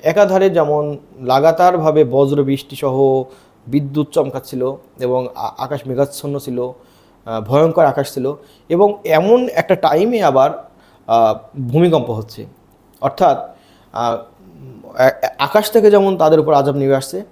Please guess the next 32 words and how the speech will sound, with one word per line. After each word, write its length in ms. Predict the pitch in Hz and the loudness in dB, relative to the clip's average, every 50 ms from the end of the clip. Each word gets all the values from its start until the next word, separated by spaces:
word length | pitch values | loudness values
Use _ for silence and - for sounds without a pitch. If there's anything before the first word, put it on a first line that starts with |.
| _ _ _ | _ _ _
একদম 300 | - 131 139 135 139 165 160 - | -10 -8 -6 -4 -4 -4 -4 -4
একইভাবে 360 | - 143 - 165 156 165 160 | -6 -8 -6 -2 0 0 0
ভূমিও 600 | 139 120 123 156 185 226 247 208 165 180 202 202 | 0 0 0 0 0 2 2 2 0 -2 -2 -2
তাদের 260 | - 151 135 131 135 135 | -2 0 0 2 2 0
উপর 240 | 123 127 147 156 156 - | 0 -2 -2 -4 -4 -4
আযাব 360 | - 131 147 165 170 170 165 147 | -6 -2 2 4 4 4 4 2
হয়ে 220 | 135 135 131 123 | 2 0 0 0
ফিরে 200 | - - 127 117 | -2 -4 -4 -4
আসছে 280 | 101 101 - - - - - _ _ _ _ _ _ _ _ _ _ _ _ _ | -6 -6 -10 -16 -20 -20 -20 _ _ _ _ _ _ _ _ _ _ _ _ _
এবং 180 | - 143 147 143 | -4 -2 -2 0
তাদের 260 | - 147 143 160 175 | 2 2 4 4 4
আসলে 320 | 175 160 - - 135 131 135 | 4 2 2 0 -2 -2 -2
পালাবার 500 | - - 135 143 147 147 147 147 131 131 | 0 0 2 2 2 2 2 2 0 0
কোনো 260 | - - 175 202 208 185 | -2 -4 -4 -4 -2 0
পথ 200 | 180 156 - - | -2 -2 -2 -2
ছিল 160 | 170 160 160 | 0 0 0
না। 200 | 160 165 170 170 - - _ _ _ _ _ | 0 -2 -6 -8 -12 -20 _ _ _ _ _
তারা 240 | - 131 131 131 131 | 2 4 4 4 2
সেই 260 | - - 156 147 147 | 2 0 0 0 0
বিকট 440 | 139 120 147 147 185 196 196 196 196 | -2 -4 -4 0 2 2 2 2 0
শব্দে, 540 | 196 190 170 156 147 151 165 160 151 - - - _ _ _ _ _ | -2 -6 -6 -4 -2 -2 -2 -2 -2 -4 -10 -18 _ _ _ _ _
আহ, 360 | - - 117 113 110 107 104 107 | -6 -2 0 0 0 0 -2 -2
তাদের, 400 | - 127 123 123 135 131 131 127 | 0 0 0 2 2 0 0 -2
আহ, 880 | 123 - - - 113 120 117 113 113 113 104 104 - _ _ - - 113 | -4 -10 -14 -16 -10 -8 -6 -4 -4 -4 -6 -8 -12 _ _ -20 -20 -14
আহ, 200 | 117 117 117 113 110 - - 98 107 104 - - - - | -12 -10 -10 -10 -12 -14 -20 -20 -20 -20 -20 -20 -14 -4
তারা, 240 | - - 117 123 123 | -2 0 2 2 0
তাদের 320 | 117 120 120 117 120 127 113 110 - - _ | 0 -2 -4 -4 -4 -4 -4 -6 -10 -18 _
কান 200 | - 135 139 143 | -4 -4 -2 -2
ফেটে 240 | 139 - 156 151 160 | -2 -4 -2 0 2
গেল 220 | 147 147 147 160 175 - - - _ _ - | 2 0 0 -2 -6 -10 -16 -20 _ _ -10
এবং 240 | 131 135 135 127 | -6 -6 -6 -6
তারা 380 | 117 - 120 113 107 110 123 131 | -4 -6 -4 -4 -4 -6 -8 -12